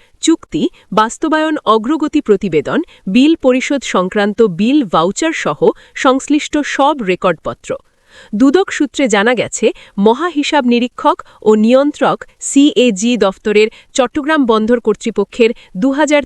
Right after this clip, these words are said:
তেইশ চব্বিশ অর্থ বছরের অডিট প্রতিবেদনে প্রায় এক হাজার তিনশো চোদ্দ কোটি টাকার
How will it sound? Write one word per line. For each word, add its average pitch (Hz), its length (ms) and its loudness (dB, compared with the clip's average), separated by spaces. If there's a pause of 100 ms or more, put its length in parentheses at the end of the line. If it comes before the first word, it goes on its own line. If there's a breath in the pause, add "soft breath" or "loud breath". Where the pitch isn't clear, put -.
তেইশ 277 340 -2
চব্বিশ 240 460 -2
অর্থ 202 320 -2
বছরের 208 460 0 (320 soft breath)
অডিট 233 340 2
প্রতিবেদনে 247 720 -2 (240 loud breath)
প্রায় 247 240 0 (120)
এক 247 260 0
হাজার 302 300 0 (120)
তিনশো 294 420 0
চোদ্দ 269 440 -2
কোটি 262 280 -4
টাকার 190 360 -4